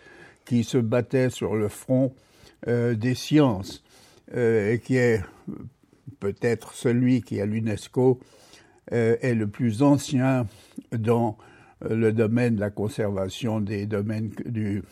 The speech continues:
des biens cult-, euh, naturels, je m'excuse. Euh,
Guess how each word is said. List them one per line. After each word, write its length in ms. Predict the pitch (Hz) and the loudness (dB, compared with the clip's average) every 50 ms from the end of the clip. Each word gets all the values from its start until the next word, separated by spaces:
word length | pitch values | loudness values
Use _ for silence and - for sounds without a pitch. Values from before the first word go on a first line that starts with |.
| - - _ - - | -20 -20 _ -18 -6
des 160 | - 110 120 | -2 -2 0
biens 220 | 107 107 120 107 101 | 0 0 -2 -2 -2
cult-, 360 | 98 - 135 127 131 127 - - | -2 -2 -2 -2 -2 -2 -2 0
euh, 140 | 135 131 117 | 2 2 2
naturels, 600 | 117 113 98 - 160 147 135 139 123 104 90 85 | 2 0 0 0 0 2 4 4 4 4 2 -2
je 100 | 87 95 | -6 -10
m'excuse. 480 | 107 107 104 - - - - 90 - - _ _ _ - _ - - - - _ _ _ _ _ _ - | -12 -12 -12 -14 -14 -10 -10 -10 -10 -10 _ _ _ -20 _ -20 -20 -20 -20 _ _ _ _ _ _ -2
Euh, 300 | 131 127 120 117 110 - | 0 2 2 2 0 -2